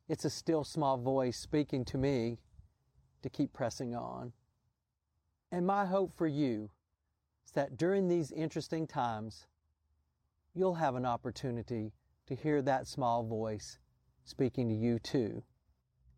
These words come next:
to keep pressing on. The one thing I do,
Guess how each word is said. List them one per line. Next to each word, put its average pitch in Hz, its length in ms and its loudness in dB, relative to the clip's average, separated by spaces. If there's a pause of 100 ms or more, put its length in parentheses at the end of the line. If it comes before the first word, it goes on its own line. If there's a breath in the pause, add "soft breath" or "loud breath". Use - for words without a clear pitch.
(140)
to 131 40 0
keep - 280 0
pressing 110 440 -2
on. 107 360 -6 (2750)
The 147 140 0
one 202 280 0
thing 196 280 0
I 185 120 2
do, 123 380 -2